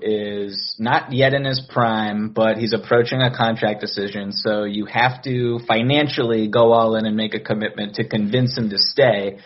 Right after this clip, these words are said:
But if you mess up any one of those decisions in a way that you're locked into and you have this, uh, issue that cannot be solved, all of a sudden he's like, uh, "Yeah, we, it was really awesome that we went really far in the playoffs, um,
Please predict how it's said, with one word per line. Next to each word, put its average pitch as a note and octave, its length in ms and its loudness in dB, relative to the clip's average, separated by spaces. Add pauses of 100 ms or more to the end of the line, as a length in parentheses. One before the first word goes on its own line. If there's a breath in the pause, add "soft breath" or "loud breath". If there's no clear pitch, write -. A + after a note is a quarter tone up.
(320 loud breath)
But C#3 120 2
if C#3+ 140 0
you C#3 100 0
mess D#3 300 2
up D3+ 400 2
any D#3 240 0
one D3+ 180 0
of C#3 120 -2
those C3 180 0
decisions A2+ 920 -2
in A#2 100 0
a A2 80 2
way A2 360 2
that G#2+ 340 -2
you're G#2+ 100 0
locked A#2 380 0
into A2+ 340 -2
and A2 160 0
you G2+ 120 -4
have A2 160 -4
this, G#2+ 360 -8 (540 loud breath)
uh, G#2+ 240 0 (100)
issue C#3+ 260 2
that A#2+ 140 0
cannot A#2+ 320 0
be A#2 80 -2
solved, A#2+ 580 2
all C3+ 160 4
of C3+ 80 2
a B2+ 60 0
sudden B2 560 0 (420)
he's B2+ 220 -4
like, A#2 480 2
uh, A2+ 280 2 (120)
"Yeah, D3 160 6
we, D3+ 160 4
it F3+ 140 0
was D3 180 4
really E3+ 220 4
awesome C#3 420 2
that C3 100 -4
we A#2+ 120 0
went B2+ 180 -2
really B2+ 240 0
far B2 180 0
in A#2+ 80 -2
the A#2 80 -2
playoffs, A#2 800 0
um, G#2 600 -6